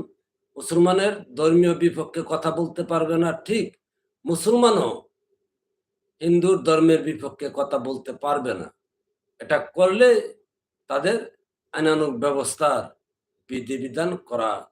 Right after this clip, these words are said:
উচিত। তো এখন আসুন, এই গেল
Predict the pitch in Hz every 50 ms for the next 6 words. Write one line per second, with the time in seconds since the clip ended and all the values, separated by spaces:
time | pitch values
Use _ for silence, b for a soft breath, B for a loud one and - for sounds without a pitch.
0 | _ _ 131 117 - - 120 101 85 _ _ _ _ _ _ _ _ _ _ _
1 | _ _ _ _ _ _ _ _ _ _ _ _ _ _ _ _ _ _ _ _
2 | _ _ _ _ - - 175 175 175 - 233 240 240 226 202 - 147 143 123 135
3 | 143 - _ _ _ _ _ _ _ _ _ _ _ _ _ _ _ _ _ _
4 | _ _ _ _ _ _ _ _ _ _ _ _ _ _ _ _ _ _ _ _
5 | _ _ _ - 143 165 190 208 226 - - - 160 170 180 185 196 202 202 202